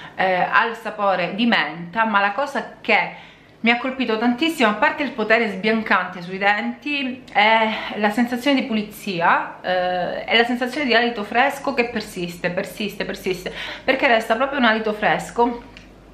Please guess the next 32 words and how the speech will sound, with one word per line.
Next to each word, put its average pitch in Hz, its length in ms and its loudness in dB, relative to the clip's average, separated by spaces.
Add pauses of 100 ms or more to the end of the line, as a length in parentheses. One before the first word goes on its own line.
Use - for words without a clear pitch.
(260)
Eh, 180 160 2
sentite 220 340 2
proprio 294 240 0
la 311 60 4
sensazione 220 560 -2
di 190 280 2 (240)
pulizia, 233 440 2
di 208 80 0
freschezza, 190 880 0
e 220 380 4
io 233 240 2
adesso 214 480 2
andrò 220 420 4
a - 320 0
tagliare 214 480 0
con 196 120 -4
le 214 80 -2
forbici 185 640 -4
questa 202 420 0
piccola 202 400 0
confezione 180 840 0
e 214 180 0
a - 80 4
utilizzarla 185 540 0
tutta. 180 280 -6
Questo 339 200 0
è - 20 2
un 233 80 2
prodotto 226 260 -2
che 214 100 -2
voglio 208 200 -2
assolutamente 247 540 -2